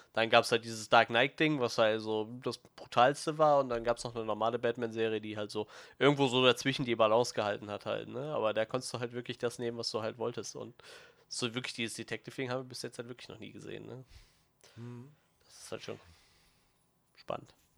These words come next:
Speaker 2: Was so die, die Kandidaten angeht, also es gibt halt keine offizielle Liste oder sowas, aber es gibt halt immer wieder Leute, die kurieren oder, äh, ku-, äh, kursieren, so die Namen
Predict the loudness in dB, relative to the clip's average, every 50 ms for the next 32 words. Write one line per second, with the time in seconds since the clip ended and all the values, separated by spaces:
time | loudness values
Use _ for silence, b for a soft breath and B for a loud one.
0 | _ _ _ _ _ _ _ -6 -6 -4 -4 -4 -6 -6 -6 -6 -6 -6 -6 -8
1 | -8 -10 -12 -10 -8 -6 -6 -6 -6 -4 -2 -2 -2 -4 -8 -12 -10 -8 -6 -6
2 | -6 -8 -10 -14 -14 -10 -8 -8 -8 -8 -8 -8 -8 -8 -10 -12 -12 -16 -12 -12
3 | -10 -10 -10 -12 -14 -12 -12 -12 -12 -12 -12 -14 -14 -16 -14 -12 -12 -12 -12 -12
4 | -14 -18 -20 -16 -14 -14 -14 -12 -12 -10 -10 -10 -8 -8 -6 -4 -6 -6 -6 -8
5 | -12 -12 -12 -12 -10 -10 -10 -10 -12 -14 -16 -16 -14 -10 -6 -2 -2 -2 -2 -4
6 | -6 -8 -10 -10 -10 -14 -16 -18 -18 -20 -16 -14 -14 -12 -12 -12 -14 -12 -10 -8
7 | -8 -8 -10 -14 B B B B B B _ -12 -12 -12 -12 -10 -6 -4 -4 -4
8 | -4 -6 -10 -16